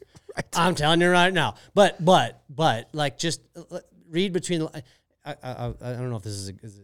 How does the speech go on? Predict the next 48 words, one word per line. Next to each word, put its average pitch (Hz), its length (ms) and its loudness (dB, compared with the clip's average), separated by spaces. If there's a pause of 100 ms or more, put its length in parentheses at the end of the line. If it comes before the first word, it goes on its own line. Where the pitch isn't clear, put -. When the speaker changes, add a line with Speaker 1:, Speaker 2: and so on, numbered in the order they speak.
Speaker 2:
a 113 100 -20
decent 123 260 -6
ending 117 200 -4
point. 98 260 -12
My, 131 160 -2
my 131 240 -6
mother-in-law, 131 680 -2
we're 117 100 -10
having 117 200 -6
a 107 40 -12
conversation. 104 460 -10
My 107 80 -8
mother-in-law 123 640 -2 (380)
is 120 340 -4
on 127 160 -4
Instagram 143 380 -4
only. 101 340 -6 (320)
She 131 320 -4
is, 113 340 -4
is 110 380 -6
like, 107 220 -8
she, - 180 -10 (160)
she - 180 -6
just 135 280 -2
started 156 200 -4
using 131 320 -6
Amazon 104 540 -8
'cause 120 160 -12
she's 107 220 -8
scared 120 300 -6
to 101 60 -14
death 95 580 -16
to 120 100 -14
use, 101 440 -12
you 123 80 -16
know, 123 60 -14
like, - 160 -20
put 120 140 -14
her 101 80 -14
payment 101 400 -16
information 98 520 -18 (120)
anywhere, 95 400 -16
right? 104 280 -14 (440)
And, 127 280 -6
and 120 200 -6
she 131 180 -6
sends 156 420 -2
me 165 360 -4